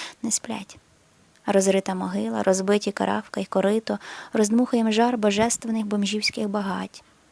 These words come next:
І вкотре вчимось говорити. Зима,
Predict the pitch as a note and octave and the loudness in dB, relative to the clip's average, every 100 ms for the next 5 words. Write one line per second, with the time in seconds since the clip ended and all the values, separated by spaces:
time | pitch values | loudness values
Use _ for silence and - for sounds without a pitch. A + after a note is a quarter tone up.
0 | _ _ _ _ _ _ G#3+ - G#3 - | _ _ _ _ _ _ -10 -4 -6 -4
1 | - G3+ - _ _ _ _ - - G3 | -6 -6 -10 _ _ _ _ -10 -6 -4
2 | G#3 G#3 G#3 G3+ F#3+ F#3+ - - - - | -6 -6 -4 -4 -6 -10 -14 -18 -16 -16
3 | - - _ _ _ _ _ _ - G#3+ | -16 -20 _ _ _ _ _ _ -18 -10
4 | G3+ F#3+ | -8 -8